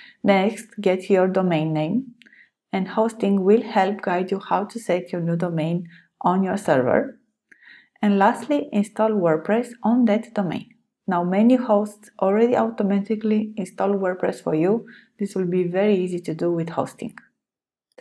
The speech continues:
You must buy a V P Residence license. This is possible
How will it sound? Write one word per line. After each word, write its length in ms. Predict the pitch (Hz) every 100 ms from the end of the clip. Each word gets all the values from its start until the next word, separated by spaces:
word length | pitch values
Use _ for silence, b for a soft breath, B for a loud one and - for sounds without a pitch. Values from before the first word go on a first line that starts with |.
| _ _
You 120 | 202
must 300 | 190 202 226
buy 240 | 214 202 202
a 60 | 175
V 140 | 190
P 40 | 185
Residence 600 | 180 175 170 165 165 -
license. 540 | 110 - - - - _ _ _ _ -
This 240 | 196 208
is 140 | 240 226
possible 560 | 160 - 175 175 185